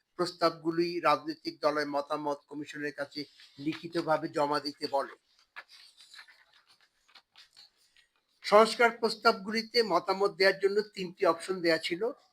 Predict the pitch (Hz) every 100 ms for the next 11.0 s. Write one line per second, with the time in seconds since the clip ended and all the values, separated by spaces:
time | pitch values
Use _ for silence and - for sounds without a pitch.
0 | _ _ _ _ _ _ _ - - 135
1 | 143 151 151 - 156 - 165 180 269 -
2 | _ - _ _ _ _ _ _ _ _
3 | _ - 147 - 156 160 160 151 175 240
4 | 302 - _ _ _ _ - 190 220 226
5 | 160 165 165 170 151 113 - - _ -
6 | _ _ - _ _ _ _ - - 175
7 | 170 190 185 185 - 185 185 - 185 190
8 | 170 175 196 - 214 214 214 _ - 180
9 | - 185 180 175 185 190 190 175 147 147
10 | - 180 175 175 175 185 170 170 156 170